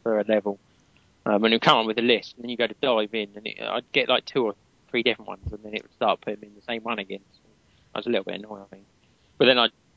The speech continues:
just leave it for a while and then come back to it later, and there were new levels, um, like the trophy for getting ten people. Is it ten people to play your level?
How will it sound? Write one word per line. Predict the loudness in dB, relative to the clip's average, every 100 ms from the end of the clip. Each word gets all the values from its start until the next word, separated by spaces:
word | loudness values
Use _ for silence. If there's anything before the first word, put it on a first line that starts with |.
| _ _ _
just | -10 -4
leave | -2 -2
it | -4
for | -6
a |
while | 0 2 2
and | 0
then | -8
come | -10
back | -10 -10
to | -8
it | -6
later, | -6 -6
and | -12 -14 _ _ _ _ _ _ _ _ _ _
there | 0 0
were |
new | 0 -4 -2
levels, | -4 -6 -14 -12 -6
um, | -6 -6 -14 _ _ _ _ _ _ _ _ _ _ _ _ _ _ _ _ _
like | 0 2
the | 2
trophy | 2 2 2 -10 _ _ _ -12
for | -6
getting | -2 -2 -2
ten | -2 -2 -2
people. | -14 -14 -16 _ -18
Is | -18
it | _
ten | -6 -6
people | -8 -14
to | -4
play | -2
your | -2
level? | -4 -6